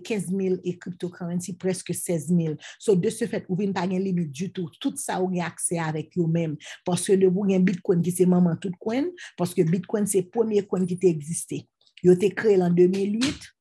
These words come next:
Satoshi, e pi, avèk, tankou jan m di nou, avèk ide pou elimine middleman. Ebyen, lè fin kreye l kounye a ki sa vin rive,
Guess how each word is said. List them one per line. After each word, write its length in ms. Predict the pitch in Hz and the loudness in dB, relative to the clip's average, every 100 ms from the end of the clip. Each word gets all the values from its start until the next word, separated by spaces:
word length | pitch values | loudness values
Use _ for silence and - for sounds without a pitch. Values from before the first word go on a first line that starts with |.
| - - - - | -20 -18 -14 -12
Satoshi, 840 | - 180 - 208 190 277 349 - _ - - 190 | -6 -6 -4 -6 -4 -2 -4 -6 _ -20 -2 0
e 80 | 185 | 0
pi, 300 | - 226 302 359 - 165 | -2 0 0 0 -8 -6
avèk, 360 | 160 175 - - | -4 -4 -4 -8
tankou 240 | 180 185 | -4 -2
jan 220 | 170 180 | 0 0
m 60 | 180 | 0
di 100 | 175 | 0
nou, 240 | 175 190 208 | -2 -4 -6
avèk 320 | - 170 156 - | -6 -6 -6 -6
ide 240 | 190 175 175 | -2 2 0
pou 180 | - 180 180 | 0 -4 0
elimine 800 | 175 185 190 190 180 190 220 254 - - | 2 4 4 4 2 2 0 -2 -8 2
middleman. 800 | 175 208 190 190 180 190 175 143 127 _ _ 185 | 6 6 8 6 6 2 0 -4 -10 _ _ -6
Ebyen, 360 | 185 185 214 190 | -4 -2 0 0
lè 100 | 185 180 | 0 0
fin 180 | 208 185 | -2 -2
kreye 400 | - 220 190 185 | 0 4 6 8
l 120 | 180 180 | 6 4
kounye 380 | 196 185 185 185 | 0 0 0 -2
a 60 | |
ki 160 | 185 180 | -4 -8
sa 160 | - 170 | -8 -6
vin 220 | 151 190 180 | 0 0 2
rive, 400 | 196 180 233 | 2 2 2